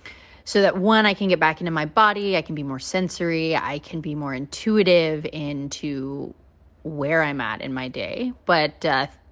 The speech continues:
but also, uh, I'm able to, to pause and to just take note of my surroundings, of what I need, of what's missing,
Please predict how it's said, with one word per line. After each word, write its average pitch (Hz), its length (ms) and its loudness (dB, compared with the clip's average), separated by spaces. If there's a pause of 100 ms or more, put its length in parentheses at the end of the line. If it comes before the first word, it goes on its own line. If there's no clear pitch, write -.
(320)
but 175 180 0
also, 165 720 2 (420)
uh, 165 300 0
I'm 165 260 -6
able 170 480 0
to, 175 1120 -2 (460)
to 160 100 -10
pause - 480 -8 (800)
and 196 260 0
to 202 100 -4
just 220 220 -4
take 247 200 2
note 240 360 -2 (560)
of 170 840 0 (1000)
my 156 140 -6
surroundings, 156 880 -8 (160)
of 156 260 -6
what 156 120 -4
I 139 100 -8
need, 220 640 -4 (520)
of 165 640 0
what's 160 180 -2
missing, 294 440 0